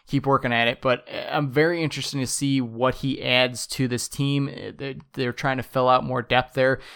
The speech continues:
He had sixty-five games, thirty-five goals, fifty-five assists. <laughs> So, I mean, the kid can skate. He can put up points with the best of 'em, and I, I'm happy to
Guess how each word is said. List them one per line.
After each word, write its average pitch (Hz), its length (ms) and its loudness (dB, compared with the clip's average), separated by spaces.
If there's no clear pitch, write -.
He 123 80 0
had 123 100 2
sixty-five 135 640 4
games, 127 300 0
thirty-five 127 480 2
goals, 123 260 2
fifty-five 123 460 2
assists. 120 400 0
<laughs> - 60 -2
So, 190 160 6
I 156 100 6
mean, 160 200 6
the 151 120 6
kid 202 520 4
can 147 380 2
skate. 143 460 0
He 131 100 -2
can 123 160 -2
put 139 200 2
up - 160 -2
points 131 260 0
with 120 100 -4
the 123 60 -2
best 120 280 2
of 135 60 -2
'em, 127 160 0
and 120 200 -4
I, 120 140 4
I'm 123 200 0
happy 139 400 0
to 131 360 -2